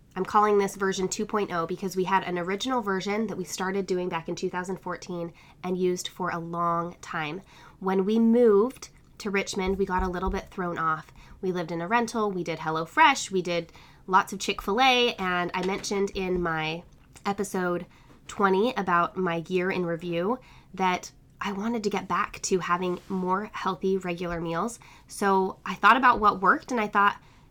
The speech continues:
this worked so well for so long, there's no reason that it shouldn't work again. So we're doing version two point oh. Our Monday meal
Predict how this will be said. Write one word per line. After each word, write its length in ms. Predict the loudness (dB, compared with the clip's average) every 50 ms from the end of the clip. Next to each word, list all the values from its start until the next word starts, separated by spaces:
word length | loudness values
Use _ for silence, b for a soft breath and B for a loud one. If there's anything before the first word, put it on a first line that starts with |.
| -14 -4
this 280 | -2 -2 -2 -2 0
worked 280 | 0 0 0 0 -2 -6
so 260 | -6 -2 0 2 4
well 220 | 6 6 6 4
for 160 | 4 0 -4 -4
so 180 | -2 -2 -2
long, 360 | 0 2 2 2 2 0 -2 -4
there's 220 | -4 -4 -4 -2 -2
no 180 | -2 -2 -2
reason 380 | -2 -2 -4 -4 -2 -4 -4 -4
that 100 | -4 -6
it 100 | -6 -8
shouldn't 320 | -8 -6 -6 -6 -6 -6 -6
work 180 | -6 -6 -8
again. 360 | -8 -8 -6 -4 -2 -4 -4 b b b b b b b
So 220 | -10 -4 -2 -2 0
we're 180 | 0 -2 -2
doing 380 | 0 0 0 0 0 0 -2 -4 -2
version 320 | -2 -2 0 0 0 0
two 140 | 0 -2 -2
point 260 | -2 -4 -6 -4 -4
oh. 200 | -4 -4 -4 -6 b b b b b b b b -2 2
Our 220 | 2 4 4 4
Monday 600 | 4 4 4 4 4 4 2 2 2 2 0 0
meal 480 | 0 2 2 2 2 2 0 -2 -4